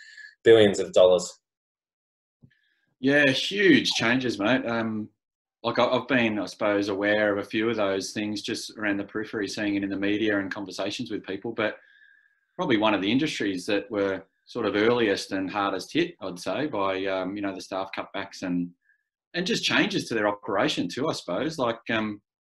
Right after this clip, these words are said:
Speaker 2: you know, going from, um,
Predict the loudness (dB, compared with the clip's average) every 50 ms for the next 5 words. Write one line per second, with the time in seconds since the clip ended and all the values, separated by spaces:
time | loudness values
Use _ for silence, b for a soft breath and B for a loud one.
0 | _ _ _ _ _ _ _ _ _ _ _ _ _ _ _ _ _ _ _ -6
1 | -2 0 2 2 4 4 4 4 2 2 0 0 0 0 0 0 0 0 2 4
2 | 4 4 2 0 -2 -2 -4 -6